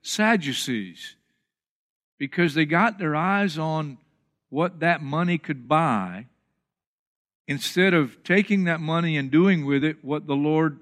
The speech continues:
had directed. Watch out for the yeast of the Pharisees, which is hypocrisy. Watch out for the yeast of the Sadducees,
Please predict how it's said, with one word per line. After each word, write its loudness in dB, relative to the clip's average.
had -6
directed. -4
Watch -6
out 2
for -6
the -4
yeast 0
of -10
the -12
Pharisees, 0
which -10
is -12
hypocrisy. -8
Watch -6
out 0
for -12
the -2
yeast 0
of -14
the -10
Sadducees, -6